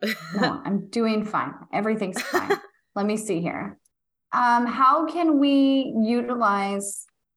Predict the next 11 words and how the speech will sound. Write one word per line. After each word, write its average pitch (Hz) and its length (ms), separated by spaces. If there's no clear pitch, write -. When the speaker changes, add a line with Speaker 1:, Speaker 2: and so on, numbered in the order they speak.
Speaker 2:
the 208 140
relationship? 208 1120
Um, 196 680
or 233 220
how 226 260
can 247 200
we 233 260
ask 208 540
her 196 220
for 170 120
help? - 300